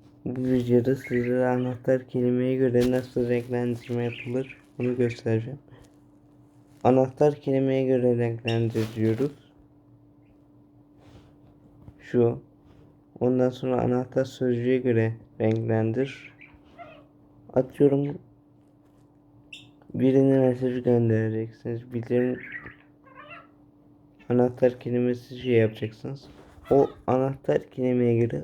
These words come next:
atıyorum rehberde bir kişiye bildirim gitmesini istiyorsunuz. O kişinin, kişiye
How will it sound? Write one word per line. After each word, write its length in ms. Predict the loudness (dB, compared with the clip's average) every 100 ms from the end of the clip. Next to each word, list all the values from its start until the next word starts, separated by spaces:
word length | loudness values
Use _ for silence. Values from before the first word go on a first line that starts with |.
| -4
atıyorum 580 | -4 0 0 0 -4 -8 -20 _ _ _ _ -2
rehberde 520 | -2 2 4 4 2 -6 -14 -6
bir 220 | -4 -6
kişiye 540 | -12 -20 -16 -8 -6 -6 -10 -6
bildirim 560 | -4 0 2 2 0 -8 -20 -20 _ _ _ -16
gitmesini 480 | -6 -6 -4 -4 -4
istiyorsunuz. 580 | -2 0 0 -2 -10 -12 -18 -20 -18 -18 -18 -20 -20 -2
O 180 | 2 2 0
kişinin, 680 | -18 -12 0 2 4 2 -2 -10 -18 _ _ _
kişiye 500 | -20 -8 0 2 2